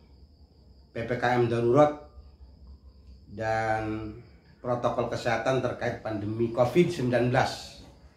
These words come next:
Mereka kebanyakan pertanyaan itu seolah-olah tidak perlu P P K M, tidak perlu protokol kesehatan, karena urusan mati adalah, eh,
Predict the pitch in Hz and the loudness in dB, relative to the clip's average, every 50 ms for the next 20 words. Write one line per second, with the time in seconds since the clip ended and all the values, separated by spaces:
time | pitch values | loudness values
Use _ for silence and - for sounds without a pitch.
0 | _ - - - - - - - - - - - - - - - 110 113 107 139 | _ -20 -20 -20 -20 -20 -20 -20 -20 -20 -20 -20 -20 -16 -10 -4 -2 0 2 2
1 | 139 - 143 131 127 120 120 120 123 117 113 - 143 147 165 170 175 170 170 - | 2 2 2 2 4 4 4 4 2 2 2 4 4 6 6 6 4 0 -2 -4
2 | - - - - - - _ - - - - - - - - - - - 113 - | -8 -16 -20 -20 -20 -20 _ -20 -20 -20 -20 -20 -20 -20 -20 -16 -12 -12 -8 -4
3 | - 107 113 117 113 113 117 113 107 104 - - 160 185 - - - - - - | 0 0 2 2 2 2 0 0 -2 -2 -2 0 0 0 0 -2 -6 -14 -20 -20
4 | - - - - - - - - - 120 120 117 117 117 - 110 113 117 123 147 | -20 -20 -20 -20 -20 -20 -12 -4 0 2 2 4 4 2 2 0 0 2 2 2
5 | 170 - - - - - - - - - - - - 120 120 131 127 123 - 135 | 2 0 -4 -10 -16 -20 -20 -20 -20 -20 -20 -12 -8 -4 0 0 0 2 2 2
6 | 127 123 135 160 175 170 170 135 120 120 123 120 - 113 113 107 117 131 143 147 | 4 4 6 6 6 4 2 0 -2 -2 -2 -2 0 0 -2 0 0 0 2 2
7 | 147 147 139 120 120 120 113 - - 120 120 135 147 - - 123 113 - 110 107 | 2 0 0 -2 -2 -2 -4 -2 -2 0 2 2 2 0 0 -2 -2 -2 -2 -4
8 | 101 - 104 - - 110 104 98 - 127 147 180 - - - - - - - - | -4 -4 -6 -6 -6 -6 -6 -4 0 2 2 2 2 0 -4 -10 -16 -20 -20 -20
9 | - - - - - - - - 117 117 127 139 135 123 117 120 117 - 117 117 | -20 -20 -20 -20 -20 -16 -10 -6 -4 0 0 0 0 0 0 -2 -2 -2 -2 -2
10 | 117 117 110 110 104 - - 143 139 135 104 92 98 110 107 104 110 117 117 117 | 0 2 2 0 0 -2 -2 -2 0 0 0 -2 -2 -2 -2 -2 0 -2 -2 -4
11 | - - - - - - _ _ - 113 | -6 -12 -20 -20 -20 -20 _ _ -10 -10